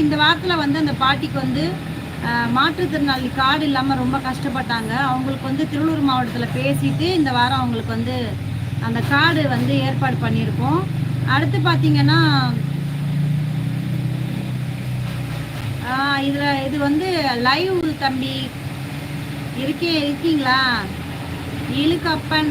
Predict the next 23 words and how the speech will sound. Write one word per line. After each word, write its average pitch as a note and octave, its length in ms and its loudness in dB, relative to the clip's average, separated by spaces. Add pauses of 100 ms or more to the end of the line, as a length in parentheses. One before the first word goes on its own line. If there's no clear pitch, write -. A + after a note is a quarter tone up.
இது B3+ 200 -6 (220)
லைவ் D#4+ 320 0
வந்து D#4 240 2 (1120)
நம்பர் D#4 380 4
வந்து D4+ 200 0 (220)
கொடுக்கவும் D#4+ 460 0
கூடாது, D4+ 360 0 (380)
வாங்கவும் D4+ 480 2
கூடாதுப்பா, B3+ 440 0 (540)
வார்னிங் D#4+ 500 4
வரும், A3 240 -4 (680)
சேனல் E4 400 2
க்ளோஸ் D#4+ 320 2
பண்ணிடுவாங்க. G#3+ 500 -2 (3250)
அதனால C4+ 340 0 (160)
நீங்க C#4 200 4 (100)
உதவி F4+ 280 0
பண்ணணும்னு E4 380 2
நினைச்சீங்கன்னா D4 440 0 (120)
உங்க D4 200 0
வீட்டுக்கிட்ட C#4+ 420 -2
இருக்கிற B3+ 220 -4 (120)
நிறைய C#4 340 0